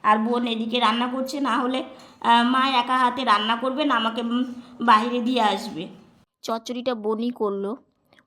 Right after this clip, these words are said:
মা একটু দেখিয়ে দিয়েছে। তো চচ্চড়িটাও হয়ে গেছে। এদিকে সোয়াবিন আলুর রসাটা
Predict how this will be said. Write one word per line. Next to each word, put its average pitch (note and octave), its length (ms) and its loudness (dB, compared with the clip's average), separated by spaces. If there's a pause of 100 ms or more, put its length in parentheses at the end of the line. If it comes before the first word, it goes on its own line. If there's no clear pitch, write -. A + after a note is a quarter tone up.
মা G#3 160 2
একটু A3 220 -6
দেখিয়ে G3+ 340 -6
দিয়েছে। G3 500 -6 (540)
তো F#3+ 160 -4
চচ্চড়িটাও G#3 680 -4
হয়ে A3 280 -6
গেছে। F#3+ 460 -6 (680)
এদিকে G3 320 -4
সোয়াবিন G#3 500 -2
আলুর G3 260 -6
রসাটা G#3+ 540 -6